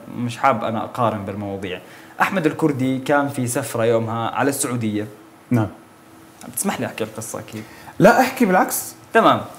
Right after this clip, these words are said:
Speaker 1: أحمد الكردي
Speaker 2: إحنا بنحكم الجمهور في الآخر.
Speaker 1: تمام. طبعًا إحنا بدنا نستقبل اتصالاتكم في آخر خمس دقائق، تحكموا إذا المشكلة علينا ولا عليه. أنا بود-، يعني أنا بمثل
Speaker 2: نعم.
Speaker 1: القناة في المنصب والكرسي
Speaker 2: نعم.
Speaker 1: هذا. أحمد الكردي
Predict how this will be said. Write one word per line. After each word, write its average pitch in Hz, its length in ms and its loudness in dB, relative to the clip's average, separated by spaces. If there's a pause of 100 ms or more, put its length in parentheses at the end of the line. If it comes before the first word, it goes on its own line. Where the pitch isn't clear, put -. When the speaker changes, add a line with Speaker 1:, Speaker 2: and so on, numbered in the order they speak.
(720)
Speaker 1:
أحمد 247 300 8
الكردي 190 540 8
Speaker 2:
إحنا 190 120 8
بنحكم 165 340 4
الجمهور 147 320 6
في - 100 -4
الآخر. 104 340 -2 (180)
Speaker 1:
تمام. 143 380 6
طبعًا 170 260 8
إحنا 220 200 8
بدنا 202 140 8
نستقبل 202 320 6
اتصالاتكم 208 460 8
في 190 120 10
آخر 196 160 6
خمس 180 220 4
دقائق، 180 320 10
تحكموا 170 640 2
إذا 147 280 10
المشكلة 147 440 4
علينا 170 360 10
ولا 175 160 8
عليه. 156 360 6
أنا 160 140 8
بود-، 156 320 6
يعني 139 300 2
أنا 151 140 6
بمثل 147 300 4
Speaker 2:
نعم. 156 80 6
Speaker 1:
القناة 147 380 6
في 123 140 -4
المنصب 120 520 -2
والكرسي 120 340 -4
Speaker 2:
نعم. 117 100 4
Speaker 1:
هذا. 104 120 2 (760)
أحمد 247 280 10
الكردي 170 680 8